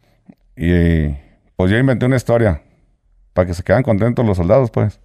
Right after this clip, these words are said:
¿verdad? Según ellos, muy inteligentes, y ahora muchos soldados inteligentes, pero les falta escuela todavía. Por más que torturen a la gente,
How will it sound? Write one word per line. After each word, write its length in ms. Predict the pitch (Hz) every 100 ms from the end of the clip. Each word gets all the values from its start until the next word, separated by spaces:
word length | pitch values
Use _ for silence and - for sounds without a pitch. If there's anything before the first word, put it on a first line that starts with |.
| _ _ _ _ _
¿verdad? 440 | - 85 98 113 120 _ _ _ _
Según 260 | - 98 120
ellos, 140 | 135
muy 120 | 127 143
inteligentes, 560 | 135 107 110 156 160
y 20 |
ahora 140 | 147 151
muchos 300 | 151 156 143
soldados 280 | 120 139 147
inteligentes, 500 | 120 104 120 135 139
pero 160 | 113
les 140 | 101 85
falta 220 | 107 107
escuela 300 | - 120 117
todavía. 500 | 120 117 104 101 - _ _ _ _ _ _
Por 180 | 101 98
más 180 | 113 117
que 120 | 139
torturen 380 | 123 107 127 143
a 40 |
la 160 | 139 110
gente, 480 | 113 135 160 160